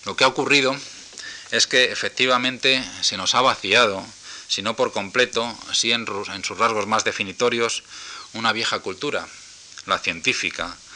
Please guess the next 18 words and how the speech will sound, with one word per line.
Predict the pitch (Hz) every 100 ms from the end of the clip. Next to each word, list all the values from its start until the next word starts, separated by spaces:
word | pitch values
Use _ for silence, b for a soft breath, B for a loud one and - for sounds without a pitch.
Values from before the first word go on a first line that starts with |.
| B B
a | 92
la | 92
manera | - 127 143 135
como | 120 107
la |
entendían | 98 95 92 117 127 127 107 - B B
nuestros | 107 98 101 123
héroes | 120 110
del | 107
pasado, | - 90 147 127 98 87 87 - B B
los | 85 85
Darwin, | 117 117 104 95 87 82 87 87
Virchow, | 123 - - 104 90 82 - B -
Helmholtz, | 131 131 107 92 -
Faraday, | - 123 110 101
Maxwell, | 98 127 113 110
Porca-, | - 98 - 92 -
Poincaré, | 98 92 85 90 127 98